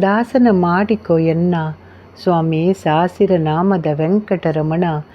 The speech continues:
ಎನ್ನುವಷ್ಟರ ಮಟ್ಟಿಗೆ ಅನನ್ಯವಾದ ಅಪಾರ ಭಕ್ತಿ ಗೌಡ ಸಾರಸ್ವತ ಜನರದ್ದು. ಯಾವ ಯಾವ ಊರಿನಲ್ಲಿ ವೆಂಕಟರಮಣನ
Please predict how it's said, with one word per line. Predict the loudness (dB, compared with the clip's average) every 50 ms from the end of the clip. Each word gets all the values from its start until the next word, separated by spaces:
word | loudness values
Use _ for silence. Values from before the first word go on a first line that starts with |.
| -20 -20 -20 -20 -12 -4 -2
ಎನ್ನುವಷ್ಟರ | 0 2 4 4 4 4 4 2 0 -2 0 2 2 4 4
ಮಟ್ಟಿಗೆ | 2 0 -2 -2 -2 -2 -2 0 2 2 2 0 0
ಅನನ್ಯವಾದ | -4 -4 -4 -4 -2 0 2 2 2 4 4 4 2 2 2 0 0 -2 -2 -2 -2 -2 -4 -8 -16 -20 -20 -20 -14 -6 -4
ಅಪಾರ | -4 -4 -2 -2 0 0 2 2 2 2
ಭಕ್ತಿ | 0 0 0 -2 -2 -4 -6 -2 0 0 0 0
ಗೌಡ | 0 0 0 0 2 2 2
ಸಾರಸ್ವತ | 0 0 0 0 0 2 2 0 -2 -2 -2 -4 -2 2 2
ಜನರದ್ದು. | 2 2 2 2 2 2 2 2 0 -2 -6 -8 -8 -12 -20 -20 -20 -20 -20 -20 -20 -20 -20 -20 -20 -20 -16 -6 -2 0
ಯಾವ | 0 2 2 0 2 2
ಯಾವ | 2 2 2 2 2 2
ಊರಿನಲ್ಲಿ | 2 4 4 2 2 2 2 2 2 2 2 2 2 2 0 -2 -4 -10 -20 -20 -20 -12 -4 -2
ವೆಂಕಟರಮಣನ | 0 2 2 2 0 0 0 0 0 0 0 0 0 -2 0 -2 -2